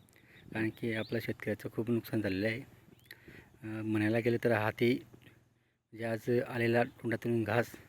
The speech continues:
ते डायरेक्ट पावसाने त्यानेच पिकवलं आणि त्यानेच खाऊन घेतलं असं म्हणायला काही अडचण नाही, कारण की डायरेक्ट जागेवरती, डायरेक्ट जागेवरतीच उतरून गेलेला आहे तो माल. म्हणजे आपला बाजरी असेल, सोयाबीन असेल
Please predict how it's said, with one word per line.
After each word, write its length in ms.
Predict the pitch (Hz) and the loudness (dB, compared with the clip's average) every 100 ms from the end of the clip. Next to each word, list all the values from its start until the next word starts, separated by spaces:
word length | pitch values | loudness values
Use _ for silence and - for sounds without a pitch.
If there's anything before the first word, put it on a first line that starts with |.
| - _ _ _ _ _ _ _ | -20 _ _ _ _ _ _ _
ते 200 | 117 113 | -8 -6
डायरेक्ट 280 | 107 117 113 | -2 -2 0
पावसाने 460 | 117 110 110 110 127 | -4 0 2 2 0
त्यानेच 420 | - - 113 120 | -4 -2 -2 -2
पिकवलं 420 | - 110 113 123 156 - - - - - - - - - | -4 -2 0 -2 -4 -10 -20 -20 -20 -20 -20 -20 -20 -12
आणि 120 | 107 | -10
त्यानेच 360 | - 110 123 - | -6 -4 -4 -2
खाऊन 220 | 110 107 | 0 0
घेतलं 340 | 104 - 117 - - - - - | 0 0 -2 -2 -10 -12 -12 -10
असं 200 | 113 - | -12 -4
म्हणायला 280 | 117 113 101 | -2 0 0
काही 160 | 107 110 | 0 0
अडचण 300 | 104 - 113 | -2 -2 0
नाही, 140 | 113 | -2
कारण 280 | 127 110 107 | -2 -4 -4
की 240 | 107 117 120 - - - - - - | -4 -6 -6 -10 -16 -16 -16 -12 -4
डायरेक्ट 260 | 117 117 | -2 2
जागेवरती, 520 | 113 107 113 110 127 120 - - - - - - 117 | 2 2 2 4 6 4 2 -12 -14 -14 -14 -8 0
डायरेक्ट 260 | 123 120 - - - - - - - - 131 | 0 0 -6 -10 -10 -10 -10 -10 -10 -8 -2
जागेवरतीच 440 | 117 117 127 127 127 | 2 4 4 4 2
उतरून 340 | 123 123 123 | 0 2 4
गेलेला 280 | 120 117 117 | 4 6 4
आहे 80 | 110 | 2
तो 140 | 120 | 2
माल. 260 | 113 113 120 | 2 2 0
म्हणजे 240 | 107 113 | -2 0
आपला 220 | 110 117 | 0 0
बाजरी 340 | 104 110 113 120 | 0 0 2 0
असेल, 180 | 117 | 0
सोयाबीन 400 | 113 117 104 117 | -2 2 2 2
असेल 240 | 120 - | 0 -2